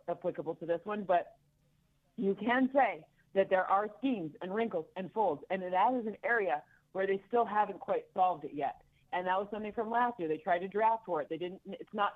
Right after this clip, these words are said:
fixed yet. And that is where Kyle Shanahan will exploit. Even though people are saying,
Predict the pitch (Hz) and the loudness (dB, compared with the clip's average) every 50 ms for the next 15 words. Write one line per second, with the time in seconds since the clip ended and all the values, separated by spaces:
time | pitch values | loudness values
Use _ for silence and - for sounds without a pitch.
0 | - - 233 233 - - 147 131 - - _ _ _ _ _ - - 185 190 190 | -2 -4 -4 -4 -4 -10 -10 -8 -8 -10 _ _ _ _ _ -6 -4 -4 -4 0
1 | 160 175 175 185 196 208 202 196 185 185 185 175 175 170 - - 156 151 156 170 | 2 2 2 2 0 -2 -6 -4 -2 0 0 0 -2 -4 -6 -2 0 0 0 0
2 | - 170 160 165 160 160 160 156 147 143 151 156 151 156 165 - _ _ - 160 | -2 -8 -10 -8 -8 -8 -8 -8 -8 -6 -6 -4 -4 -4 -4 -6 _ _ -8 -6
3 | 151 135 127 - - 196 208 208 226 220 214 202 202 202 - 220 - 196 196 190 | -4 -4 -6 -8 -10 -10 -6 -4 -4 -2 0 0 0 0 -2 -6 -2 -2 -2 -2
4 | - - 196 185 180 175 | 0 0 0 0 0 -2